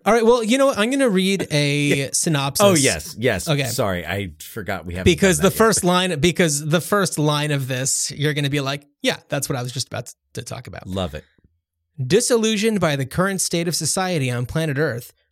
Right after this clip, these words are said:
Speaker 1: George Taylor travels into space with a small crew, understanding that they will travel the equivalent of around two thousand Earth years. After landing on a distant planet, they soon discover that the primary inhabitants are intelligent apes and humans are regarded as pests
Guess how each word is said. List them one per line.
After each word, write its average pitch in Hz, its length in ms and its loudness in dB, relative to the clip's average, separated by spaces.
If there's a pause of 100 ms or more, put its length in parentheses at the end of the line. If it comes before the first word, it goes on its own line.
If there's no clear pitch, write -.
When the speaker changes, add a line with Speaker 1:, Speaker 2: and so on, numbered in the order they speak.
(160)
Speaker 1:
George 240 300 2
Taylor 185 320 0
travels 180 420 0
into 170 200 -2
space 156 360 0
with 135 120 -4
a 127 60 -2
small 156 360 0
crew, 127 460 -2 (280)
understanding 170 600 0
that 160 100 0
they 151 100 0
will 143 100 -2
travel 156 340 0
the 135 160 -2
equivalent 185 480 -2
of 151 140 -2
around 127 260 -4
two 220 160 -4
thousand 180 420 -2
Earth - 300 -4
years. 85 400 -8 (580)
After 156 300 0
landing 208 320 0
on 175 140 0
a - 20 0
distant 143 380 -2
planet, 139 440 -4 (300)
they 143 120 2
soon 226 260 0
discover 175 460 0
that 147 180 -2
the 127 80 -4
primary 175 580 -2
inhabitants 147 720 -2
are 131 120 -2
intelligent 185 640 -2
apes 175 400 -2 (220)
and 127 100 -4
humans 123 460 -2
are 127 120 -4
regarded 135 420 0
as 123 140 -2
pests - 520 -4